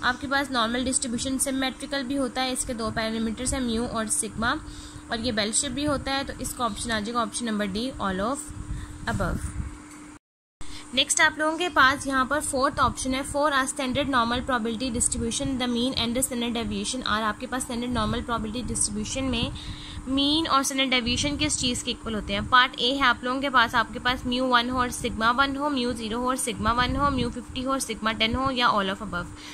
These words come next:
तो इसका correct option है option number B, क्योंकि normal distribution में जब भी आप इसको mention करते हैं म्यू और sigma या sigma square के according आप इसी तरह से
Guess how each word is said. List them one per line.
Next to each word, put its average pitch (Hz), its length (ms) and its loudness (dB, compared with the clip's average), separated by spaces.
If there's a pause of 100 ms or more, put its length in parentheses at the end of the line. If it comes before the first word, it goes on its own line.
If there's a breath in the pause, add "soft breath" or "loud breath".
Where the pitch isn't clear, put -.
(360 loud breath)
तो 269 80 -4
इसका 294 260 2
correct 294 380 0
option 277 300 2
है 277 60 0
option 240 340 -2
number 254 280 0
B, 226 280 -2
क्योंकि 254 220 -2
normal 240 420 0
distribution 226 500 0
में 254 160 -2
जब 220 180 -2
भी 254 120 -2
आप 233 200 -2
इसको 247 200 -4
mention 220 420 -2
करते 226 240 -6
हैं 254 120 -2
म्यू 233 300 -2
और 220 320 -2
sigma 233 580 0 (580 loud breath)
या 240 100 0
sigma 247 360 0
square 262 320 0
के 269 160 0
according 233 340 0
आप 220 220 -2
इसी 247 160 -2
तरह 254 220 -2
से 269 220 -4